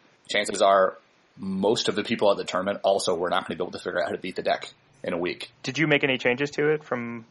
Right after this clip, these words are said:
Speaker 2: the initial you saw, or?
Speaker 1: Uh, very, very few. I played
Speaker 2: Right.
Speaker 1: maybe, maybe the, one of the exact main decks I found. There's kinda two mini versions of the white Eldrazi deck. Probably everyone's seen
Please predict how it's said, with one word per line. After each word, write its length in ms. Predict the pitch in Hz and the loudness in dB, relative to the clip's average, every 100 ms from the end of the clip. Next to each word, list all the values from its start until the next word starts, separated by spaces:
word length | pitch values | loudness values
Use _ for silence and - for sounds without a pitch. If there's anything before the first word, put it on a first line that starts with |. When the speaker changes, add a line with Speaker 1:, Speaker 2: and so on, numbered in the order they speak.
| - | -10
Speaker 2:
the 80 | - | -4
initial 340 | 107 113 - 131 - _ | 0 0 0 -4 -6 _
you 100 | 135 | -14
saw, 280 | - 143 151 | -4 -2 0
or? 340 | 151 95 98 - _ | -2 -2 -6 -12 _
Speaker 1:
Uh, 240 | 123 123 113 | 2 2 0
very, 420 | 101 98 131 139 139 | -4 0 4 4 4
very 220 | 135 120 | 4 2
few. 360 | - 117 104 | 0 0 4
I 100 | 98 | 4
played 300 | 101 113 104 101 | 2 2 4 4
Speaker 2:
Right. 200 | 95 - - _ | 2 -2 -14 _
Speaker 1:
maybe, 400 | 123 143 175 156 110 | -4 -4 -2 -4 -2
maybe 280 | 120 156 160 | -2 -2 0
the, 260 | 131 113 101 | 0 -2 0
one 160 | 117 | 2
of 60 | 113 | 2
the 100 | 104 | 0
exact 460 | 92 95 95 98 - | 0 0 0 0 -4
main 140 | 95 | -2
decks 260 | 92 82 - | 0 -2 -4
I 80 | 80 | -6
found. 460 | - 80 82 82 - _ _ _ | -4 -4 -4 -6 -12 _ _ _
There's 180 | 123 120 | -4 0
kinda 200 | 135 110 | 0 0
two 200 | - 107 | 0 -2
mini 280 | 92 98 92 | 0 -2 -2
versions 360 | 90 90 95 | -2 -2 -4
of 40 | 90 | -4
the 80 | |
white 180 | 87 90 | 0 2
Eldrazi 460 | 90 87 90 87 87 | 2 0 -2 -2 -2
deck. 240 | 87 85 - _ _ | -2 -2 -8 _ _
Probably 240 | - 214 135 | 0 4 4
everyone's 280 | 120 90 82 | 2 0 -4
seen 360 | 104 104 95 | -2 -4 -6